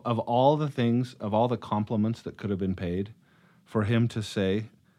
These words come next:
that it was a religion of meekness, lowliness, and of mild persuasion, to me, that sounds like what I think of when I think of wh-, what was Christ like. And I think, way to go, Matthew Davis. Thank you for,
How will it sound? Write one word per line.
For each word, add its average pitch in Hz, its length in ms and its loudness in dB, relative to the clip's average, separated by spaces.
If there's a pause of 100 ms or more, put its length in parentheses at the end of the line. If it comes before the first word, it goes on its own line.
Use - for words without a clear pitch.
(360)
that 98 220 -4
it 107 60 -2
was 95 180 -4
a 92 40 -4
religion 95 480 -2
of 90 180 -6
meekness, 98 580 -4
lowliness, 90 720 -6 (540)
and 87 120 -4
of 82 100 -6
mild 90 340 -4
persuasion, 92 640 -6 (460)
to 104 100 -4
me, 104 440 2
that 110 240 -6
sounds 104 320 -4
like 90 200 -6
what 87 120 -6
I 90 160 -4
think 90 260 -8
of 80 180 -8
when 78 120 -6
I 80 80 -8
think 80 220 -12
of 71 100 -12
wh-, - 460 -18
what 98 120 -6
was 95 140 -10
Christ - 400 -12
like. - 280 -16 (720)
And 87 140 -4
I 101 120 0
think, 95 240 -4 (360)
way 113 180 -2
to 165 80 -4
go, 120 180 -2
Matthew 85 380 -4
Davis. 82 400 -6
Thank 117 320 -4
you 131 100 -2
for, 92 320 -4